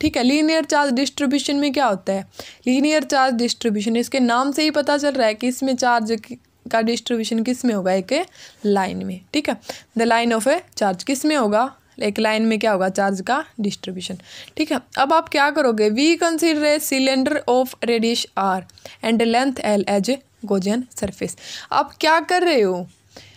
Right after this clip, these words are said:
आप जो टॉपिक कर रहे हो वो क्या कर रहे हो? Important application of Gauss theorem कर रहे हो ना, तो उसमें आपको क्या करना है? Gaussian सरफेस यूज़ करना होगा। उसके लिए आपको क्या लेना है? सबसे पहले consider a cylindrical,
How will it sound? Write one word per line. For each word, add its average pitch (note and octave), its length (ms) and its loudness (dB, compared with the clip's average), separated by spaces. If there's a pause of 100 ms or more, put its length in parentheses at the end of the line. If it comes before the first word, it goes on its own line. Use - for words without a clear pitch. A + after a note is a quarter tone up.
आप B3+ 220 0 (140)
जो C#4+ 320 2 (180)
टॉपिक C#4 400 0
कर D#4+ 140 4
रहे C#4+ 100 4
हो A#3+ 100 4
वो A#3 160 2
क्या C4+ 220 0
कर C4 160 0
रहे A3 120 2
हो? G#3+ 260 0 (240)
Important D4 600 2
application C#4+ 560 0
of C4+ 160 0
Gauss C4+ 260 2
theorem D#4 320 2
कर D4+ 120 2
रहे C#4 80 2
हो G3+ 100 0
ना, G#3 180 2
तो - 180 -6
उसमें D4 320 -2
आपको D#4 340 0
क्या C#4+ 240 0
करना C#4+ 280 0
है? G#3+ 180 2
Gaussian C4 480 2 (480)
सरफेस C#4 440 2
यूज़ D#4 200 4
करना D#4+ 280 2
होगा। G3+ 280 2 (100)
उसके D4 320 -2
लिए D#4 140 2
आपको D4 340 2
क्या C4 240 2
लेना C#4+ 280 2
है? G#3 120 2
सबसे G#3+ 320 -2
पहले G3+ 340 0 (540)
consider D4 360 2
a D#4 120 2
cylindrical, C#4 760 2